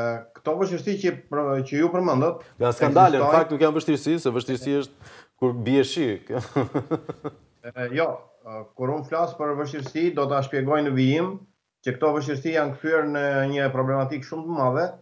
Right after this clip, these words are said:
Speaker 1: dhe shpesh herë krijojnë edhe ato, ë, probleme të cilat, ë, janë pastaj pasgjidhje dhe që çojnë deri në konfrontime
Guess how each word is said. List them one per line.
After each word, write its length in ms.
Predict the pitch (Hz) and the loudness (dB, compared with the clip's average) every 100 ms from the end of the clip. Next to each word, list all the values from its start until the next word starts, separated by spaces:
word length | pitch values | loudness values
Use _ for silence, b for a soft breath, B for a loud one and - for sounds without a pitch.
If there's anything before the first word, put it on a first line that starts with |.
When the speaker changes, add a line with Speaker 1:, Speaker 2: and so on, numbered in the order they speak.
| _ _ _ _ _ | _ _ _ _ _
Speaker 1:
dhe 140 | 123 | -2
shpesh 360 | 123 175 180 175 | -2 -2 -2 -2
herë 320 | 151 170 180 175 - _ _ _ _ _ - | -2 0 -2 -6 -20 _ _ _ _ _ -6
krijojnë 440 | 127 156 196 165 | 0 2 2 0
edhe 200 | 151 151 143 123 - _ _ _ _ | -2 0 -2 -4 -10 _ _ _ _
ato, 280 | 127 131 160 139 - - - _ _ | -6 0 2 2 -2 -10 -20 _ _
ë, 180 | 123 120 113 104 - - | -14 -12 -10 -12 -16 -12
probleme 480 | 120 120 135 185 143 | -4 0 2 2 0
të 100 | 127 | -2
cilat, 320 | 170 156 - | 0 0 -4
ë, 140 | 135 127 131 | -4 0 2
janë 300 | 147 151 135 | 0 0 -4
pastaj 300 | 135 139 139 | -6 -4 -4
pasgjidhje 600 | 135 123 107 165 175 165 | -2 -4 -2 0 2 2
dhe 140 | 139 135 | 0 -2
që 200 | 131 - | -4 -6
çojnë 340 | 151 170 139 | -2 0 2
deri 180 | 147 156 | 0 0
në 220 | 147 143 143 135 131 120 - _ _ _ _ 151 | 0 0 0 2 0 -2 -6 _ _ _ _ -2
konfrontime 680 | 139 127 117 117 180 110 | 0 0 -2 0 0 0